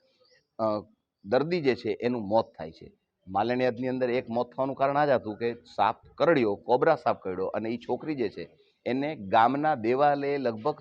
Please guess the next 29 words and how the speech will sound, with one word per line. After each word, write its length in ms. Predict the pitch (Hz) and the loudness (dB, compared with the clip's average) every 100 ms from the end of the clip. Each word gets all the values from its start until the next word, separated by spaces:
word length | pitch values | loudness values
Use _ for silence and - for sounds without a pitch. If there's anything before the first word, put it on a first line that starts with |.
| _ | _
ત્રણ 200 | 113 180 | 0 0
કિલોમીટર 440 | 175 147 139 135 | 0 -2 -2 -6
ચાલીને 420 | 120 127 147 147 101 | 0 2 4 2 0
લઈ 160 | 85 | -4
ગયા 200 | 80 80 | -6 -8
ભૂવા 260 | 87 123 104 | 0 2 2
પાસે 280 | 90 - 85 - _ - - | 0 -8 -16 -20 _ -20 -6
અને 160 | 123 120 | -2 -2
ત્યાં 360 | 120 165 143 - | 0 2 2 -2
ઈ 80 | 131 | -4
છોકરી 340 | 123 120 117 | -4 -4 -4
જે 140 | 107 | -4
છે 280 | 104 113 110 101 | -4 -4 -6 -6
એણે 200 | 107 104 | -8 -6
જીવ 200 | 107 101 | -6 -6
ગુમાવી 320 | 98 95 82 | -4 -6 -6
દીધો. 280 | 78 - - _ _ _ _ _ _ | -14 -18 -20 _ _ _ _ _ _
તો 120 | 147 170 170 - _ _ _ 104 | 4 4 0 -12 _ _ _ 2
આવા 260 | 127 180 | 4 4
કિસ્સાની 540 | 185 143 - 131 120 107 | 2 -4 0 2 2 -2
અંદર 300 | 101 110 143 - _ _ _ - - | -2 -4 -6 -10 _ _ _ -6 0
સંપૂર્ણપણે 1040 | 135 135 170 202 190 170 143 143 160 180 - 92 82 | 0 0 2 4 2 0 -2 -2 -6 -10 -12 -16 -2
જાગૃતિ 1200 | 107 113 127 123 170 196 180 _ - - 170 208 | 4 4 4 4 4 4 0 _ -20 -6 -4 -4
જરૂરી 460 | 135 135 127 110 104 | -4 0 0 -2 -4
છે 280 | - 127 156 _ | -6 -8 -8 _
કે 100 | 123 | -8
સાપ 640 | - - 127 135 147 - | -8 -4 0 2 0 -8
કયો 420 | - _ 120 131 | -20 _ 4 4
છે, 340 | 135 - 156 | 4 -4 -10